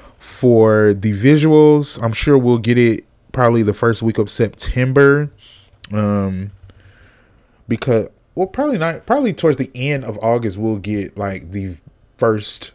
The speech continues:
video, which is I'm That Girl. Um, most likely, because I feel like she's doing, she's dropping everything either a week or two weeks apart. So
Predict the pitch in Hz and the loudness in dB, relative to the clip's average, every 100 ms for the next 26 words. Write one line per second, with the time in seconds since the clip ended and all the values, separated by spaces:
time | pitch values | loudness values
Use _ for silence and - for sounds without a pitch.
0 | _ 95 104 104 92 87 85 90 98 101 | _ -10 -6 -4 -4 -6 -8 -10 -10 -10
1 | 92 - 101 98 92 85 87 80 80 - | -10 -8 -8 -6 -8 -6 -6 -8 -12 -18
2 | _ _ _ _ 107 101 90 90 85 92 | _ _ _ _ -8 -8 -8 -10 -12 -16
3 | 95 _ _ _ - 101 110 - 104 95 | -18 _ _ _ -14 -8 -8 -6 -6 -6
4 | - 123 135 123 113 117 113 135 120 - | -6 -6 -6 -10 -8 -6 -4 -2 -2 -2
5 | 139 95 117 120 113 110 - 135 101 - | -4 -4 -4 -4 -6 -10 -8 -6 -4 -4
6 | 98 120 104 110 110 107 104 98 - _ | -4 -6 -8 -10 -10 -10 -10 -14 -16 _
7 | _ - 101 95 92 92 92 113 120 - | _ -10 -6 -6 -6 -6 -6 -6 -8 -10
8 | 104 95 - - 147 110 110 98 - 95 | -10 -10 -10 -6 -6 -4 -6 -8 -8 -8
9 | - 110 90 - - _ _ _ _ _ | -6 -4 -6 -8 -18 _ _ _ _ _
10 | - - 120 92 90 | -18 -4 -2 -2 -4